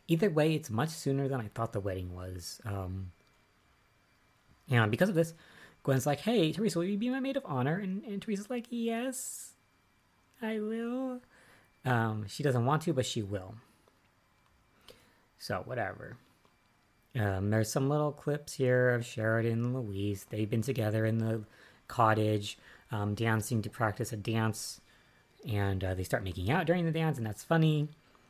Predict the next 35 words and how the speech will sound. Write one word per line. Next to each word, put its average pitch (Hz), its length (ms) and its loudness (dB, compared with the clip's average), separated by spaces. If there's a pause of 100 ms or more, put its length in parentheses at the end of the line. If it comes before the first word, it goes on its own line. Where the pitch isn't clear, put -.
(460)
Um, 98 300 -2
they're 107 100 0
like, 117 160 -2
"Oh, 185 120 -2
it 185 80 -4
just - 240 -10
must - 240 -6
be 277 100 -2
the 262 80 2
heat 226 220 2
of 226 60 0
the 220 100 2
moment." 160 360 2
Like, 120 140 -2
shut - 420 -6
up. 92 360 -6 (280)
You 170 100 4
don't 190 100 2
just - 180 -2
randomly 101 720 0
kiss - 280 -12
someone 110 400 2
while 104 160 0
you're 104 180 -2
dancing. 95 840 -6 (320)
You 180 180 2
know 131 240 4
you 117 320 2
like 85 380 -12
each 92 200 -10
other. 92 380 -8
Come 151 400 -2
on, 92 600 -12
come 101 280 -12
on. 87 640 -14